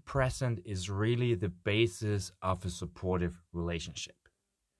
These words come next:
It's the first thing we have to do. And there's a couple different things we can do and should do.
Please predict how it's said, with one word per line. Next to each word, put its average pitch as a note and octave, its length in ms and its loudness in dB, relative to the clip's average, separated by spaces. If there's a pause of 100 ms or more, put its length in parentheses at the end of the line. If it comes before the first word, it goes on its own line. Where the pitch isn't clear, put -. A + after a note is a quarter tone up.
(420)
It's G2+ 220 -2
the G2 120 -6
first A2 400 0
thing G2 280 0
we F2+ 140 0
have G2 300 0
to F#2 100 -4
do. D#2+ 280 -6 (1500)
And C3 200 2
there's C#3+ 220 6
a B2+ 40 -2
couple B2 300 0
different G2 400 0
things F#2 400 -2
we F2 240 0
can G2+ 400 0
do F2+ 160 4
and E2 120 0
should E2 300 -4
do. - 140 -18